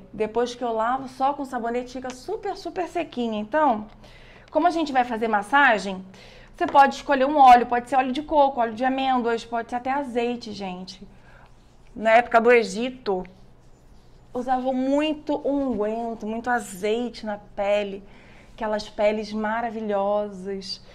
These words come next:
Então, vamos lá. Vou hidratar a minha pele.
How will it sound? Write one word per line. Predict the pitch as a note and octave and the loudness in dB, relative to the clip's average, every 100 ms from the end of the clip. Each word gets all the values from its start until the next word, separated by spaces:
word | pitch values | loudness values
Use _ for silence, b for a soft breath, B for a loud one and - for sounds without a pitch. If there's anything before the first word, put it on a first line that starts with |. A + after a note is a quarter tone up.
| B B B | B B B
Então, | C#4 | -2
vamos | C#4 D4 | 2 4
lá. | C#4 F#3 | 6 4
Vou | F#3+ | 4
hidratar | C#4 D4+ D#4+ D#4+ C4 C4 | 4 6 4 4 4 4
a | B3+ | 2
minha | A#3+ A#3 | 2 -2
pele. | A#3+ G3+ G3 G3 A3 D#4 | 0 0 0 0 -4 -4